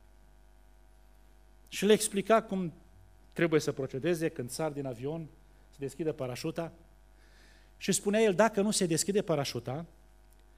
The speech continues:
trebuie să deschideți parașuta de rezervă.” Și unul dintre soldați a zis,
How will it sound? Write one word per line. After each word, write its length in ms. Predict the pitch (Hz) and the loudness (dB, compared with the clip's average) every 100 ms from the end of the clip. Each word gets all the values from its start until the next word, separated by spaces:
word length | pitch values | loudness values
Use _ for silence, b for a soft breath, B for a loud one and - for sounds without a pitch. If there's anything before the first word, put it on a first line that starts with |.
| b b b | b b b
trebuie 260 | - 247 262 | -2 2 4
să 140 | - | 4
deschideți 720 | 175 160 - 226 202 208 - - | 2 2 2 2 4 4 2 2
parașuta 500 | 165 156 208 202 190 | 2 2 0 0 2
de 120 | 180 | 4
rezervă.” 500 | 180 160 160 110 98 - - - - - - - - - - - - - - - - - - - - | 6 8 6 4 -4 -16 -20 -20 -20 -20 -20 -20 -20 -20 -20 -20 -20 -20 -20 -20 -20 -20 -20 -20 -20
Și 100 | - | -6
unul 60 | 175 | -4
dintre 180 | 175 170 | -2 -2
soldați 420 | - 143 156 156 | -2 -4 -4 -6
a 20 | |
zis, 380 | 139 147 - | -8 -8 -10